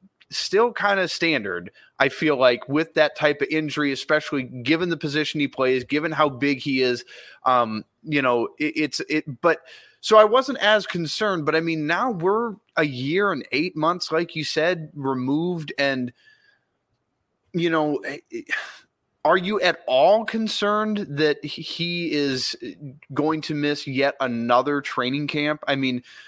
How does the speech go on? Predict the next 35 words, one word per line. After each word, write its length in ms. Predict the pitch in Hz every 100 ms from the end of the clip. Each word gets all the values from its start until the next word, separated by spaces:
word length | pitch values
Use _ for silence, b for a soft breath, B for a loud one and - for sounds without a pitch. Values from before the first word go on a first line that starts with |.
| B _ _
where 600 | 147 127 131 156 214 262
is 160 | 254 180
your 160 | 196
level 320 | 185 170 165 156
of 140 | 131
concern 640 | - 127 - - 147 139
with 180 | 127 117
Bakhtiari 680 | 123 110 - - 110 107 107
right 200 | 110 110
now? 200 | 123 120 -
Even 260 | 214 262
if 160 | 247 -
you 140 | 175
do 340 | 143 131 170 185
think 240 | - 170
he's 220 | - 151
gonna 180 | 135 147
be 140 | 131 135
ready 320 | 131 131 127
for 200 | - 127
week 300 | 117 120 -
one, 340 | 123 113 107 - B B
I 80 | 143
mean, 260 | 156 147 147
the, 180 | 139 143
your 160 | 156 165
concern 420 | 175 160 254 254
level 240 | 196 156 131
can't 320 | 165 160 131
be, 400 | 131 120 107 98 _ _ _ _ _ _
like, 280 | 127 117 107 - _ _ _ _
real 440 | 120 120 185 156
low, 240 | 101 95 92
is 160 | 117
it? 160 | 151 202